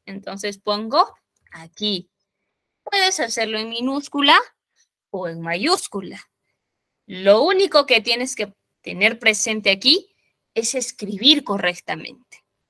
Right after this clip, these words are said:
Lo puedes hacer en mayúscula o en minúscula, pero tienes que escribir correcto, ¿ya? Toda la programación en Visual Basic es en inglés, ¿ya? De ahí es fundamental también nosotros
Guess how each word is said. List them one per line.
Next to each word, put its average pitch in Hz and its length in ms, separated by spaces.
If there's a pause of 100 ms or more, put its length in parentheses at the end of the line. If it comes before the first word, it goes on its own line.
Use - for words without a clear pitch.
(680)
Lo 175 260
puedes 180 320
hacer 311 240
en 330 100
mayúscula 302 840
o 180 100
en 170 100
minúscula, 254 640
pero 180 240
tienes 190 340
que 233 80
escribir 170 440
correcto, 233 640 (280)
¿ya? 208 240 (880)
Toda 285 320
la 233 180
programación 190 880 (160)
en 262 280
Visual 185 420
Basic 180 480
es 180 260
en 185 140
inglés, 285 720 (220)
¿ya? 240 360 (420)
De 208 160
ahí 254 440
es 202 200
fundamental 208 760
también 208 480
nosotros 196 560